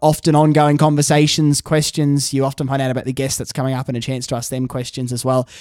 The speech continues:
So head to The Raw Deal on Patreon if you'd like to jump into that community. And, uh, it is one of our patrons, Sam, this week, who jumps in with a pretty logistical question, Mike, that you might just be able to say, "No,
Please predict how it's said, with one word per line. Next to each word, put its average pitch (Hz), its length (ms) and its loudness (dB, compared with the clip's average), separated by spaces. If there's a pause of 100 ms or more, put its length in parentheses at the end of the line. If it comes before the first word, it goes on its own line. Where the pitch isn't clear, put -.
(160)
So 156 160 4
head 165 240 6
to 165 80 4
The 147 100 4
Raw 147 180 6
Deal 143 160 6
on 131 100 4
Patreon 131 440 -4
if - 100 -10
you'd 120 100 -8
like 127 200 -2
to 127 80 -10
jump 127 320 -2
into 127 220 0
that 123 220 -2
community. 123 560 0 (300)
And, 143 180 4
uh, 143 160 6
it 147 80 6
is 156 140 6
one 165 100 6
of 147 80 2
our 131 80 0
patrons, 139 680 -2
Sam, 147 380 4
this 131 200 0
week, 127 220 -2
who 131 100 0
jumps 127 320 0
in 139 120 2
with 131 120 2
a 131 60 -2
pretty 240 200 0
logistical 170 500 -2
question, 151 360 -2
Mike, 131 280 0
that 147 180 0 (320)
you 156 240 6
might 170 220 4
just 156 200 0
be 156 120 2
able 151 160 2
to 147 80 0
say, 156 220 4
"No, 196 200 2